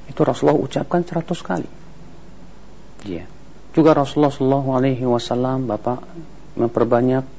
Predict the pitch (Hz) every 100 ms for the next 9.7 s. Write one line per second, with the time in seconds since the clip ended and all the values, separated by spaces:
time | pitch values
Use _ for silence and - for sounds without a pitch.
0 | - - - - - - - - 113 123
1 | - 131 139 - - - 127 - 143 135
2 | - - - - - - - - - -
3 | - - 117 151 165 - 156 151 151 139
4 | 95 85 80 80 - - - - - -
5 | 156 - - - - - - - - -
6 | - - 107 110 101 92 - 92 95 92
7 | 85 90 101 - - 87 90 87 87 101
8 | 95 - - 107 110 101 90 - 95 92
9 | 90 85 98 98 - - -